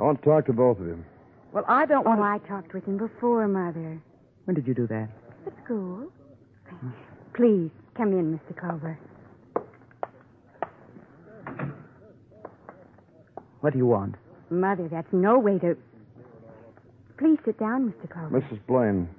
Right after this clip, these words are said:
Speaker 2: Yes?
Speaker 1: You're pretty fond of Susan, aren't you?
Speaker 2: Well?
Speaker 3: She's too fond of me.
Speaker 2: Now, keep quiet.
Speaker 3: She thinks I'm out of a storybook, I swear.
Speaker 2: Will you keep quiet?
Speaker 3: Well, you do, and I'm tired of it.
Speaker 2: Susan.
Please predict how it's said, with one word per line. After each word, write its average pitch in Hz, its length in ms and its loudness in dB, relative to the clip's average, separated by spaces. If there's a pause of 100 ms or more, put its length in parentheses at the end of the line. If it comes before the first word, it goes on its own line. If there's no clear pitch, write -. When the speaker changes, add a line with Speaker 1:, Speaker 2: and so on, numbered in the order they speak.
Speaker 2:
Yes? 151 320 6 (960)
Speaker 1:
You're 143 100 4
pretty 139 300 4 (140)
fond 107 260 4
of 80 100 0 (160)
Susan, 80 320 -4
aren't 67 240 -12
you? - 100 -20 (1300)
Speaker 2:
Well? 139 380 -4 (760)
Speaker 3:
She's 175 120 0 (120)
too 240 260 0
fond 160 320 -2
of 156 200 -6
me. 165 80 -6
Speaker 2:
Now, 175 120 -4
keep - 140 -6
quiet. - 360 -8 (440)
Speaker 3:
She 392 160 6
thinks 247 240 2
I'm 254 180 2
out 262 140 4
of 269 80 -2
a 302 100 4 (120)
storybook, 285 680 0 (140)
I 262 220 4
swear. 262 440 0
Speaker 2:
Will 247 160 -2
you 370 160 -8
keep 233 160 -8
quiet? - 480 -6
Speaker 3:
Well, 269 140 6
you 262 100 6
do, 254 200 4
and 247 100 4
I'm 233 160 0
tired 208 320 -2
of 165 160 -4
it. 165 140 -6
Speaker 2:
Susan. 185 280 2